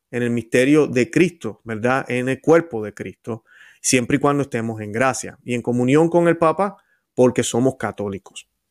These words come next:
porque somos católicos. Eso no quiere decir que yo creo que todo lo que él hace es infalible y que tengo que seguirlo a ciegas. Aquí se ha equivocado el Papa Francisco. Yo invito a mi audiencia a que oren por él y oremos por este sacerdote. Lamentablemente,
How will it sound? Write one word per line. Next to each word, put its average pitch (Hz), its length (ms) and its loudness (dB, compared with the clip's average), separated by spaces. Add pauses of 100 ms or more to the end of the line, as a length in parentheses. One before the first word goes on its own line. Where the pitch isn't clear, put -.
porque 165 200 2
somos 120 260 -2
católicos. 104 460 -6
Eso 139 100 2
no 139 180 2
quiere 185 300 8
decir 147 400 0 (580)
que 117 120 0
yo 117 160 4
creo 123 480 0
que 113 100 -14
todo 143 360 6
lo 139 80 4
que 135 80 2
él 131 60 4
hace 135 180 0
es 135 40 -2
infalible 110 600 -4 (200)
y 120 80 -4
que 123 100 2
tengo 120 200 0
que 139 80 0
seguirlo 123 720 0
a 110 120 -20
ciegas. 98 520 -4 (340)
Aquí 185 540 2
se - 160 -4
ha 107 40 0
equivocado 123 460 4
el 117 60 -2
Papa 110 220 -8
Francisco. 139 500 0
Yo 120 140 2
invito 160 360 4
a 143 60 4
mi 131 100 0
audiencia 127 640 2 (340)
a 107 120 -6
que 117 120 0
oren 127 240 4
por 151 180 4
él - 180 -6 (280)
y 123 100 2
oremos 123 340 4
por 117 200 2
este 113 380 -2
sacerdote. 101 800 -6
Lamentablemente, 127 1200 0